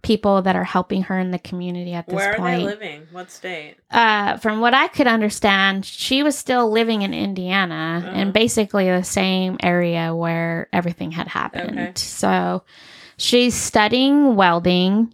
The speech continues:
Speaker 1: um, and has been going to college,
Speaker 2: That's cool.
Speaker 1: uh,
Speaker 2: That's
Speaker 1: 'cause
Speaker 2: a good trade.
Speaker 1: Yeah. Um, I mean, she's working, like, a part-time job. Uh, her hope is to go to a big name college like Harvard or Notre Dame at some point.
Speaker 2: Huh.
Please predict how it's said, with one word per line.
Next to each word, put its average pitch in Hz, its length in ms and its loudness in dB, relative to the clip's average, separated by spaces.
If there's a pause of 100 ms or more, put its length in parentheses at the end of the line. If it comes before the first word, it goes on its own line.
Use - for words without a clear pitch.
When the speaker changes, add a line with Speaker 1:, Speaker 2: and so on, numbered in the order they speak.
Speaker 1:
um, 175 680 -2
and 180 160 -2
has 175 200 -2
been 202 140 -2
going 180 280 -2
to 269 120 0
college, 175 840 -8
Speaker 2:
That's - 80 -20
cool. - 120 -4
Speaker 1:
uh, 170 420 -2
Speaker 2:
That's - 100 -10 (160)
Speaker 1:
'cause - 320 -4
Speaker 2:
a - 20 -8
good 151 160 -12
trade. 139 540 -18 (100)
Speaker 1:
Yeah. 190 540 4
Um, 202 600 0
I 202 100 0
mean, 220 120 2
she's 214 320 0
working, 226 640 0
like, 208 200 -2
a 180 460 0
part-time 220 540 -2
job. 190 760 2 (140)
Uh, 180 320 -2 (160)
her 233 240 4
hope 262 280 0
is 196 260 -2
to 202 100 -2
go 185 300 0
to 175 840 -2 (300)
a 175 120 2
big 202 240 2
name 175 220 2
college 160 400 0
like 160 280 -4
Harvard 170 680 0
or 165 140 0
Notre 165 340 -4
Dame 98 320 -2
at - 160 -4
some - 260 -4
point. - 580 -8
Speaker 2:
Huh. 269 180 -10